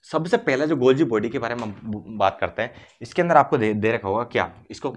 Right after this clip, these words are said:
इसका जो साइंटिस्ट का नाम है कैमिलियो गोल्जी, स्पेलिंग वगैरह देखना है, ठीक है,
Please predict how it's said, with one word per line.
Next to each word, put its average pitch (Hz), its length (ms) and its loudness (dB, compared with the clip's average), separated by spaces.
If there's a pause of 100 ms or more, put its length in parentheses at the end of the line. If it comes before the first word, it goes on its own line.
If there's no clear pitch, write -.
इसका 139 200 -4
जो 139 140 -2
साइंटिस्ट 113 380 -6
का 127 60 -10
नाम 104 200 -4
है - 100 -12 (840)
कैमिलियो 147 540 2
गोल्जी, 87 340 -2 (2250)
स्पेलिंग 117 380 -2
वगैरह 95 200 -2
देखना 87 240 -10
है, 85 80 -12
ठीक 110 140 -6
है, 107 80 -18